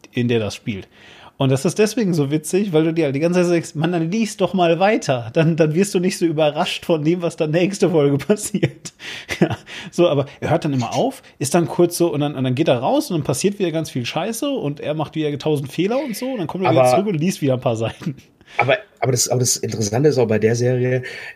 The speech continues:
Speaker 2: dass sie im Grunde sekundenschnell
Speaker 1: Ja.
Speaker 2: also ihre Totalität wechseln kann. Es gibt zum Beispiel eine Sequenz, wo es dann,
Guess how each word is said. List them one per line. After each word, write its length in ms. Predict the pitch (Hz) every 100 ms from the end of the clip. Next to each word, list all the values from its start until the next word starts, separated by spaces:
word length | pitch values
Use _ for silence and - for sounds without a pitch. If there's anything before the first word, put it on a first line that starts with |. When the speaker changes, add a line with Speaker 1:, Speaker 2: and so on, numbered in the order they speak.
| _ _ -
Speaker 2:
dass 220 | 113 -
sie 180 | 120 120
im 240 | - 117 113
Grunde 320 | 127 143 127
sekundenschnell 1200 | 113 - - 170 - 143 - - 110 123 110 - - _ _ _
Speaker 1:
Ja. 80 | 123
Speaker 2:
also 180 | 110 110
ihre 260 | 113 113 113
Totalität 600 | - 113 110 107 127 120
wechseln 280 | 87 - 85
kann. 180 | 98 87
Es 120 | -
gibt 120 | 120
zum 120 | 120
Beispiel 300 | 107 107 -
eine 180 | 76 113
Sequenz, 580 | 113 113 - 104 123 -
wo 80 | 107
es 100 | 104
dann, 240 | 110 107